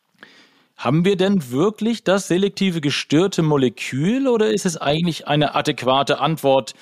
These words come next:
des Immunsystems auf den Kontakt mit der Darmflora? Und dann kommen wir wieder dorthin zurück. Brauchen wir dann nicht doch die breite Immunsuppression, ob,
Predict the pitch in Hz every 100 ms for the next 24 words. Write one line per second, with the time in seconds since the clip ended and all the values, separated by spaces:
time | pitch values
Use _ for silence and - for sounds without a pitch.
0 | - - 147 135 165 170 175 160 - 165
1 | 170 165 147 147 147 - - - - 151
2 | - 156 151 - 147 156 143 127 131 131
3 | 131 127 120 127 110 127 120 139 190 196
4 | 165 160 156 151 135 135 139 151 - 120
5 | 185 - - - 120 156 180 165 151 147
6 | 143 - 147 - - 208 175 165 220 190
7 | 185 196 220 220 196 208 202 214 214 190
8 | -